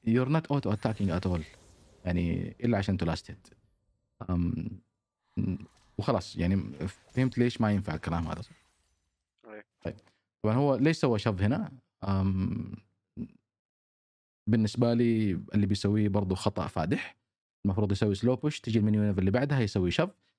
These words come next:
Speaker 1: لأنه دحين اللي سواه هو، هو عدم نفسه وقف المينيون ويف هنا. يعني أنت بتغلط وهو بيقول لك: "شكرًا، أنا حغلط، أرجع لك ال-، ال-، الادفانتج." فاهمني؟
Speaker 2: مم.
Speaker 1: يس. ف-، ف-، فقلت لك ما نبغى نعتمد على أخطاء اللي قدامنا. We want to set up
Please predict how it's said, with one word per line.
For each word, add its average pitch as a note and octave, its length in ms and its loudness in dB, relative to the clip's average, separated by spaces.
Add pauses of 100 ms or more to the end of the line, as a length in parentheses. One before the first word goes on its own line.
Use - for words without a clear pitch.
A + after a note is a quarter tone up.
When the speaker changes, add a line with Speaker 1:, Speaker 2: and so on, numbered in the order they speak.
(120)
Speaker 1:
لأنه G2+ 120 2
دحين A#2 380 0
اللي G2+ 160 0
سواه B2+ 280 2
هو، D#3+ 360 -2 (300)
هو C3+ 240 2 (140)
عدم C#3+ 300 4
نفسه D3 260 0
وقف G2+ 260 2
المينيون F#2 280 4
ويف E2 200 0
هنا. - 140 -10 (360)
يعني B2 280 -2
أنت G3+ 200 2
بتغلط F#3+ 600 0 (400)
وهو F3+ 180 4
بيقول D#3+ 280 4
لك: - 180 -2
"شكرًا، G3+ 320 0
أنا E3 260 2
حغلط، D#3 360 2
أرجع G#2+ 260 0
لك F#2 200 -2
ال-، C2+ 380 -2
ال-، G2 220 2
الادفانتج." F#2 640 -4 (600)
فاهمني؟ B2 280 0 (160)
Speaker 2:
مم. A#2 160 -20 (240)
Speaker 1:
يس. - 200 -6 (600)
ف-، A2+ 40 0
ف-، A2+ 300 -2
فقلت B2 460 0
لك A#2 220 0
ما D#3+ 160 4
نبغى D3 160 2
نعتمد B2 340 0
على G2+ 160 2
أخطاء G2+ 280 -2
اللي G2 120 0
قدامنا. C3+ 460 0
We C3 280 2
want B2+ 120 -2
to - 40 -6
set G2 220 -4
up - 20 -14